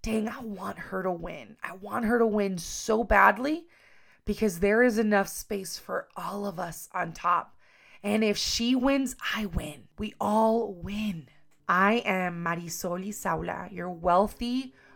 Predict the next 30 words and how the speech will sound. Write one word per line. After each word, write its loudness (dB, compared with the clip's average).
mujer 4
amiga, 0
your 0
life 2
coach, 0
and 2
the 4
one 2
that 4
sees -4
all 8
of 2
you -8
and -10
loves -2
you -10
for -6
it. -12
Thank -2
you -4
for -4
tuning -12
in, -8
and -4
I'll 0
talk -6
to -10
you -4
next -10
time. -16